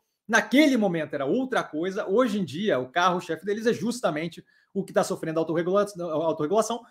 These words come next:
que a gente sabia que poderia acontecer, mas, assim, é, capacidade de expansão, de se transformar em banco digital, pode ser que consiga,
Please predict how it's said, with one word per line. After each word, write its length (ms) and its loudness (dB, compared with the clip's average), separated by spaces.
que 60 2
a 60 8
gente 160 0
sabia 420 8
que 80 -4
poderia 280 -2
acontecer, 360 -8
mas, 160 2
assim, 260 -8
é, 360 -6
capacidade 720 6
de 80 -6
expansão, 720 -6
de 80 -10
se 80 -12
transformar 520 2
em 40 2
banco 300 0
digital, 460 -2
pode 280 2
ser 200 0
que 60 -12
consiga, 640 -4